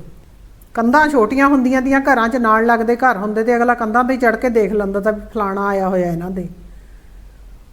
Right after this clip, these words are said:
ਹੁਣ ਮਕਾਨ ਹੋ ਗਏ ਬੰਦ, ਗੱਡੀ ਵੜ ਜਾਂਦੀ ਹੈ ਅੰਦਰ, ਅਗਲੇ ਨੂੰ ਪਤਾ ਨਹੀਂ ਲੱਗਦਾ ਗੱਡੀ 'ਚੋਂ ਕੌਣ ਉਤਰਿਆ, ਕੌਣ ਸਾਡੇ ਆ ਕੇ, ਕੌਣ ਆ ਕੇ ਚਲੇ ਗਿਆ। ਕਿਸੇ ਨੂੰ ਕੁਛ ਨਹੀਂ ਪਤਾ ਲੱਗਦਾ।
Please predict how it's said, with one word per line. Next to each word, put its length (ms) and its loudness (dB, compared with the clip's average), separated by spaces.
ਹੁਣ 140 2
ਮਕਾਨ 480 4
ਹੋ 200 4
ਗਏ 140 4
ਬੰਦ, 360 2
ਗੱਡੀ 240 0
ਵੜ 180 4
ਜਾਂਦੀ 400 2
ਹੈ 100 2
ਅੰਦਰ, 320 4
ਅਗਲੇ 200 0
ਨੂੰ 100 0
ਪਤਾ 240 2
ਨਹੀਂ 120 2
ਲੱਗਦਾ 260 4
ਗੱਡੀ 240 0
'ਚੋਂ 160 2
ਕੌਣ 280 2
ਉਤਰਿਆ, 380 2
ਕੌਣ 300 0
ਸਾਡੇ 340 0
ਆ 120 4
ਕੇ, 160 -2
ਕੌਣ 300 2
ਆ 120 4
ਕੇ 140 0
ਚਲੇ 420 4
ਗਿਆ। 240 0
ਕਿਸੇ 340 2
ਨੂੰ 160 2
ਕੁਛ 320 0
ਨਹੀਂ 160 4
ਪਤਾ 260 2
ਲੱਗਦਾ। 420 -2